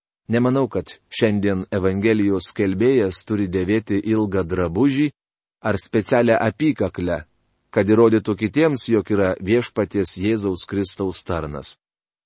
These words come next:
Aš tikiu, jog jis gali įrodyti tai savo gyvenimu ir Dievo žodžio skelbimu.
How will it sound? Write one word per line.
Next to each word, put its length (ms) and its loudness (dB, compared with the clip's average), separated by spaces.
Aš 160 -2
tikiu, 240 0
jog 240 4
jis 160 2
gali 380 4
įrodyti 560 4
tai 240 -2
savo 320 2
gyvenimu 760 -2
ir 160 0
Dievo 240 4
žodžio 400 -2
skelbimu. 720 -2